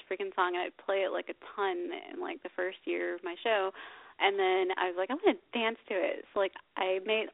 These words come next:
I actually made four versions of that damn song. <laughs>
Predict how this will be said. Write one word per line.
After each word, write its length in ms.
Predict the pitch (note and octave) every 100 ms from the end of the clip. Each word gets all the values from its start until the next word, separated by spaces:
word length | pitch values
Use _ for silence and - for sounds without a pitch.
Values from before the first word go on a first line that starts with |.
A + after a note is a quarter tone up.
| -
I 100 | D4
actually 240 | - G#4+
made 220 | D4+ G#3+ -
four 240 | G#3+ G#3+
versions 560 | G#3 G3 G3 - G3 G3
of 60 | A3+
that 180 | - -
damn 240 | A3 A3
song. 300 | - - - - F4+ D4+ -
<laughs> 360 | F#4+ F4 B3+